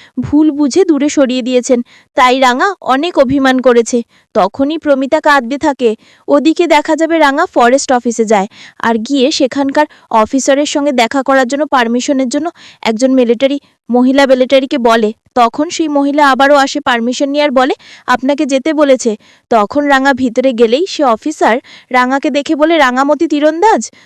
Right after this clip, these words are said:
তুমি তো ইন্টারন্যাশনাল চ্যাম্পিয়নশিপ, তাই তো? বসো, বসো, তোমার কথা আমাকে সত্যজিৎ বলেছে। আচ্ছা রাঙামতি, তুমি নাকি সত্যিই তোমার বাড়িতে ফিরে যেতে চাও না?" তখন রাঙা বলে, "হ্যাঁ স্যার, ঠিকই শুনেছিস।" তখন সে অফিসার বলে, "রাঙা,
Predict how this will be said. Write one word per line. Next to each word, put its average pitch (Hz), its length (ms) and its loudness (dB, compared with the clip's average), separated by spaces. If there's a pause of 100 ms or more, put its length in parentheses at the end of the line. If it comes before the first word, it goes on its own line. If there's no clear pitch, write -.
(140)
তুমি 294 180 -2
তো 349 100 -2
ইন্টারন্যাশনাল 339 720 -2
চ্যাম্পিয়নশিপ, 262 760 -2 (320)
তাই 269 180 0
তো? 453 160 2 (320)
বসো, 285 280 0
বসো, 262 280 0 (340)
তোমার 269 320 2
কথা 254 300 -2
আমাকে 269 240 -4
সত্যজিৎ 254 520 -4
বলেছে। 220 400 -2 (480)
আচ্ছা 262 240 -2 (140)
রাঙামতি, 294 540 0 (400)
তুমি 285 220 -4
নাকি 330 240 -2
সত্যিই 277 420 -2
তোমার 311 240 0
বাড়িতে 269 360 0
ফিরে 247 260 -4
যেতে 277 220 -6
চাও 311 220 0
না?" 381 140 -4 (460)
তখন 269 280 0
রাঙা 254 260 0
বলে, 294 220 2 (280)
"হ্যাঁ 269 240 -2
স্যার, 294 240 0 (140)
ঠিকই 302 300 -2
শুনেছিস।" 262 500 -2 (400)
তখন 233 300 -2
সে 285 100 0
অফিসার 254 360 0
বলে, 294 200 0
"রাঙা, 269 320 2